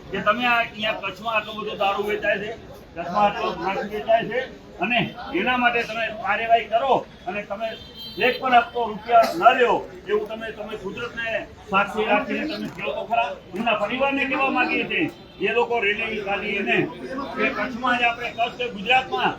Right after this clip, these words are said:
કેટલી બેન દીકરીઓ આ-, આને લઈને વિધવાઓ બની છે. બધાને ખ્યાલ છે ને, દારૂને લઈને આપણે કેટલી બહેનો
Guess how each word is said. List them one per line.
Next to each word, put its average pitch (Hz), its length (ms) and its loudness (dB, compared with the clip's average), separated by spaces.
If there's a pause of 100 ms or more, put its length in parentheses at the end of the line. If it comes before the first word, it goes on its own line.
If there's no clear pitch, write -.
(280)
કેટલી 226 320 -6
બેન 220 300 -6
દીકરીઓ 226 380 -6
આ-, 233 300 2
આને 226 220 -2
લઈને 220 240 -4
વિધવાઓ 202 400 0
બની 170 300 -2
છે. - 300 -10 (320)
બધાને - 340 0
ખ્યાલ 247 220 2
છે 269 120 0
ને, 269 120 -4
દારૂને 233 460 0
લઈને 226 320 -2
આપણે 226 240 0
કેટલી - 420 -6
બહેનો 233 260 2